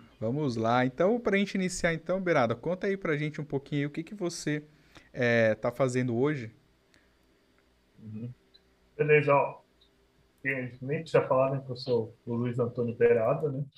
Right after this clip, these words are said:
Speaker 2: <laughs> Hoje, atualmente, eu tô trabalhando na, prestando serviço na Tecban, pela F N C. Eu sou consultor D B A lá do, de projeto de infraestrutura. Respondo aí pro, quem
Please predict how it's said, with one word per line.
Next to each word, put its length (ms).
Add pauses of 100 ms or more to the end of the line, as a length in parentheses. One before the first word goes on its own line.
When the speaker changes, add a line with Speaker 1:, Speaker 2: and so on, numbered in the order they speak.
(240)
Speaker 2:
<laughs> 500 (360)
Hoje, 440
atualmente, 480
eu 60
tô 100
trabalhando 480
na, 480 (920)
prestando 300
serviço 880 (360)
na 160
Tecban, 680 (200)
pela 520
F 240
N 200
C. 360 (720)
Eu 120
sou 220
consultor 420
D 160
B 120
A 120
lá 160
do, 420
de 140
projeto 340
de 60
infraestrutura. 680 (760)
Respondo 580
aí 220
pro, 760 (160)
quem 260